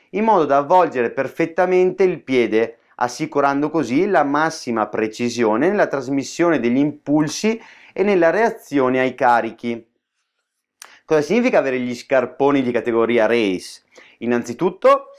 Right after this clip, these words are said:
gli scarponi di categoria race hanno una plastica che è più resistente rispetto a-, agli scarponi dedicati ai principianti,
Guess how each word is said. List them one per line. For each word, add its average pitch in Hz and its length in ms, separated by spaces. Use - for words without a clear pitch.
gli 131 160
scarponi 151 500
di 147 60
categoria 131 480
race 147 680
hanno 135 680
una 165 360
plastica 151 1040
che 208 180
è 180 120
più 196 280
resistente 190 1300
rispetto 165 760
a-, 190 140
agli 175 220
scarponi 123 680
dedicati 123 760
ai 110 220
principianti, 113 960